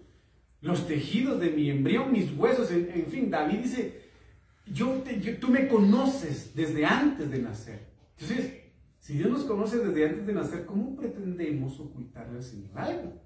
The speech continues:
Entonces nos convertiríamos en unos sinvergüenzas delante del Señor, ¿verdad? Porque Él lo conoce todo y lo sabe todo.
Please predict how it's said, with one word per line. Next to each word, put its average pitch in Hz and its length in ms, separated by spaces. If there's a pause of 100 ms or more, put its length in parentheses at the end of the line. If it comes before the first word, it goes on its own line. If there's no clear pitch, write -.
(1200)
Entonces 226 260
nos 247 140
convertiríamos 202 760
en 185 120
unos 226 180
sinvergüenzas 170 680
delante 170 380
del 156 140
Señor, 139 420
¿verdad? - 220
Porque 202 180
Él 202 80
lo 196 140
conoce 175 400
todo 226 240
y 302 80
lo 214 100
sabe 175 300 (120)
todo. 302 500